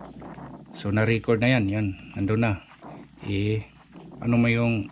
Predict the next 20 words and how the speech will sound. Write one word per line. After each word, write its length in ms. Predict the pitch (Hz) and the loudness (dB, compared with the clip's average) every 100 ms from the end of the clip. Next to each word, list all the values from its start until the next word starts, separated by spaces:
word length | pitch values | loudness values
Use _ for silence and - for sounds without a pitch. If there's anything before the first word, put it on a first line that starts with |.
| - | 2
quick 240 | 135 139 - | 2 2 -6
export 400 | - - 143 135 - - - - - - - - | -8 2 2 2 -4 -20 -20 -20 -20 -20 -20 -8
sa 80 | 101 | -4
gilid. 400 | 104 120 117 - - - - _ _ - - - _ | 2 4 2 0 -18 -20 -20 _ _ -20 -20 -20 _
Touch 240 | 117 113 - | -4 -2 4
mo. 320 | 131 107 - _ _ _ _ - _ _ | 6 6 -2 _ _ _ _ -20 _ _
So, 160 | - 98 | -8 -2
nandun 400 | 104 110 147 147 | 0 6 8 8
na 80 | 147 | 8
yan 160 | 143 | 4
sa 80 | 127 | 2
cellphone. 480 | 120 117 - 131 - 110 | 0 -2 2 0 0 0
Dito 320 | 120 135 131 | 0 4 6
na 160 | 139 | 6
yan 80 | 131 | 6
sa 80 | 123 | 2
loob. 320 | 113 127 107 | 2 2 2
Yung 400 | 123 127 120 107 | 2 4 4 4
video 320 | 113 120 139 135 | 2 4 4 4
ng 460 | 131 120 117 117 | 4 2 -2 -6